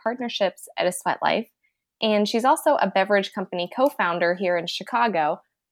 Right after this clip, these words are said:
and she knows Maya personally, so I had to call Marie to get the intel and be like, "All right,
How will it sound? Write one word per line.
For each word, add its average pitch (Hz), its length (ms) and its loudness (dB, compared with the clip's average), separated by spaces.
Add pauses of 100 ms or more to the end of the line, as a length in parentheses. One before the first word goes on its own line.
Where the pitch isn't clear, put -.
(120)
and 190 140 0
she 254 220 2
knows 247 280 2
Maya 196 240 -2 (100)
personally, 196 440 0
so 175 160 -4
I 170 320 4 (320)
had 240 240 2
to 262 40 2
call 233 220 4
Marie 180 360 2
to 180 100 -2
get 185 200 2
the 196 60 -2
intel 170 500 0
and 160 160 -6
be 170 100 -4
like, 160 160 0
"All 170 120 4
right, 156 220 2